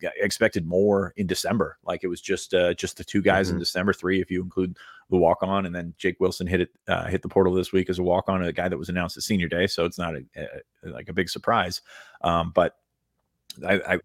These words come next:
Speaker 1: I have expected more, and, uh, it just hasn't, hasn't come to fruition yet, which is a, you know, is a pretty good sign of, of where things are at in that locker room.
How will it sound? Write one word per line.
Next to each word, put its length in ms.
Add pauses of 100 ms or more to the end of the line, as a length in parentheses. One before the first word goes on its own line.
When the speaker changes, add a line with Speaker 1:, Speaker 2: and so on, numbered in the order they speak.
Speaker 1:
I 80
have 300
expected 440
more, 380 (120)
and, 280
uh, 120
it 100
just 160
hasn't, 360
hasn't 260
come 120
to 60
fruition 420
yet, 160
which 180
is 160
a, 240
you 80
know, 120
is 80
a 40
pretty 200
good 120
sign 260
of, 220
of 120
where 160
things 220
are 140
at 120
in 60
that 140
locker 240
room. 120